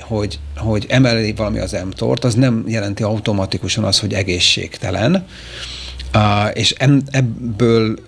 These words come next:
azt mondani, mondjuk, hogy vigyük vissza a klienseket nu-, a nulla egész nyolc gram per testsúlykilogrammos fehérjére, mert fú, mi lesz velük, rákot kapnak direkt módon.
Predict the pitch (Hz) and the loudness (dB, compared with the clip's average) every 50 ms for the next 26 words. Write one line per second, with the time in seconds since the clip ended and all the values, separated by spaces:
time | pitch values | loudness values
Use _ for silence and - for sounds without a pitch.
0 | - - _ _ - - 139 131 - - 131 135 139 139 135 123 117 120 117 110 | -20 -20 _ _ 0 0 0 0 2 2 2 4 4 4 2 2 2 2 0 0
1 | 110 110 107 110 110 - 117 104 107 - - - - 110 123 123 131 135 127 - | 0 0 0 0 0 0 -2 -2 -2 -4 -8 -6 -2 2 2 4 4 4 2 4
2 | 107 113 110 - - - - 113 101 98 - 117 120 117 107 101 98 - - 101 | 2 2 4 2 2 2 4 4 4 4 4 2 2 2 2 2 2 0 0 -2
3 | - 104 95 110 113 123 - 117 104 107 117 123 120 117 107 110 101 - - 113 | -2 -4 -2 -2 -2 -2 0 0 2 4 4 6 6 4 4 2 2 2 4 4
4 | 110 107 98 98 98 98 104 101 95 107 98 92 - 113 104 - - 107 98 - | 4 4 4 4 4 2 2 2 2 2 0 2 2 2 2 2 0 -2 -4 -4
5 | - 104 95 98 98 95 101 104 - - 117 104 107 104 101 98 101 92 98 92 | -4 -4 -2 -2 -2 -2 -2 -2 -2 0 0 0 2 2 2 2 0 0 0 0
6 | 98 92 92 - - - - - - - 135 117 113 123 127 - - - - - | -2 -2 -2 -4 -4 -6 -6 -6 -4 -4 -2 -2 -2 -2 -4 -6 -10 -6 -2 0
7 | - - 104 117 120 113 98 92 - - 104 101 101 - 107 107 98 98 - 101 | 0 2 4 4 4 4 2 0 -2 -2 -2 -2 -2 0 0 -2 -2 -2 -4 -6
8 | - - 98 90 - 101 95 98 101 107 101 98 95 - - 104 104 113 120 123 | -6 -4 -4 -4 -2 -4 -4 -2 0 0 0 0 -2 -2 -2 -2 0 0 0 2
9 | 139 147 160 156 | 2 2 0 -2